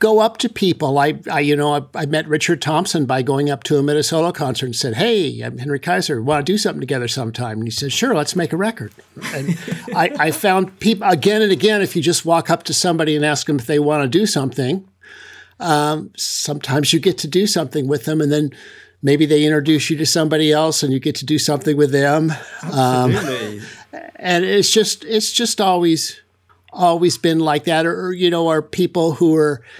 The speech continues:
Speaker 1: heroes of mine who I would be chicken to ask, say the pianist Cecil Taylor. I,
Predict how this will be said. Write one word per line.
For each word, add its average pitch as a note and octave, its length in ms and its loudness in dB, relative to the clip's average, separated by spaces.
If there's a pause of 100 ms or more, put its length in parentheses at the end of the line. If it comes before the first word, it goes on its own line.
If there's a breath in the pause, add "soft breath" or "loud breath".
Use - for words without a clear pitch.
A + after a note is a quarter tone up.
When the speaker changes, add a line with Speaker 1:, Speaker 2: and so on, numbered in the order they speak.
(120 loud breath)
Speaker 1:
heroes E3+ 460 2
of D3+ 100 0
mine D3+ 260 0
who D3+ 160 0
I D3+ 100 2
would C3 180 0
be C3 120 0
chicken D#3+ 420 -2
to D#3 40 0
ask, D3+ 580 -4 (300 loud breath)
say C#3+ 280 0
the B2 80 -6
pianist C#3+ 500 0
Cecil C#3+ 300 -2
Taylor. D3+ 520 0 (380 loud breath)
I, C#3+ 280 0